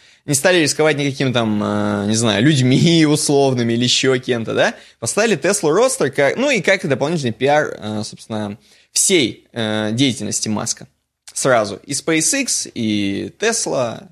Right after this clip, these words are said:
все это его. Детище, по сути. Значит, как прошел полет? Э, в двадцать три сорок пять по московскому времени, э, шестого, получается, числа, м, запустили с космодрома имени Кеннеди.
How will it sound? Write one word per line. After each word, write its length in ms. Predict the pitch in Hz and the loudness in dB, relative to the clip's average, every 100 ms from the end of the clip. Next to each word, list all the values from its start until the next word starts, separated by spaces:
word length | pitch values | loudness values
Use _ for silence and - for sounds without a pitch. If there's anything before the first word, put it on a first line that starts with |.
| - | -10
все 220 | - 143 | -2 -2
это 240 | 127 110 | 0 -4
его. 460 | 104 120 117 101 - _ _ _ | -2 0 0 -2 -8 _ _ _
Детище, 400 | 131 175 165 - | -4 -4 -4 -6
по 80 | - | -8
сути. 280 | - 113 - _ _ _ _ _ _ _ _ - | -16 -20 -20 _ _ _ _ _ _ _ _ -6
Значит, 300 | 139 151 139 | -2 -2 -2
как 160 | 202 | -2
прошел 280 | 208 196 180 | 0 0 0
полет? 540 | 160 165 160 123 104 - | 2 2 4 2 -2 -8
Э, 320 | 120 113 110 | -4 -2 -2
в 80 | 113 | -2
двадцать 260 | 117 175 - | 0 0 0
три 100 | 175 | -2
сорок 320 | - 151 143 | 0 0 0
пять 160 | - 202 | -2 0
по 80 | 151 | -2
московскому 480 | 135 143 135 123 | -2 -4 -2 -2
времени, 540 | 110 117 151 180 175 170 _ _ _ _ | 0 0 -2 -2 -4 -6 _ _ _ _
э, 240 | - 120 120 | -6 -4 -2
шестого, 400 | - - 135 110 | -2 0 0 0
получается, 440 | 107 - 107 - | -4 -2 -2 -2
числа, 640 | - 123 - 120 143 196 208 _ _ _ _ - | -4 -4 -2 0 0 -4 -8 _ _ _ _ -6
м, 560 | 123 117 113 110 98 | -2 -2 -2 -2 -2
запустили 540 | 117 123 135 143 - 180 | -2 -2 -2 -2 0 0
с 60 | |
космодрома 800 | - 135 139 127 139 160 147 123 - _ | 0 0 2 2 4 4 2 0 -4 _
имени 280 | - 151 143 | -2 0 0
Кеннеди. 600 | 135 - 190 185 110 98 | -2 0 2 2 0 -4